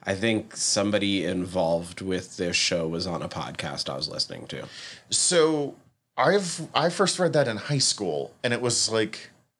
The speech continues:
Speaker 2: not, like, a life-changing experience, but it was one of the first comics I really read that wasn't, like, manga or a superhero comic or, like, it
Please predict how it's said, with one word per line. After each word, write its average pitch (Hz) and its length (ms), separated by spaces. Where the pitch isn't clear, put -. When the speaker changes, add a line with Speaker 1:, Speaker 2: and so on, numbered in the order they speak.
Speaker 2:
not, 208 240
like, 143 160
a 120 60
life-changing 135 880
experience, 113 680
but 127 140
it 117 60
was 120 200
one 156 200
of 143 160
the 131 80
first - 680
comics 120 520
I 113 60
really 107 320
read 101 300
that 98 120
wasn't, 101 280
like, 98 280
manga 117 600
or 101 580
a - 100
superhero 104 680
comic 95 560
or, 92 220
like, 92 500
it 139 140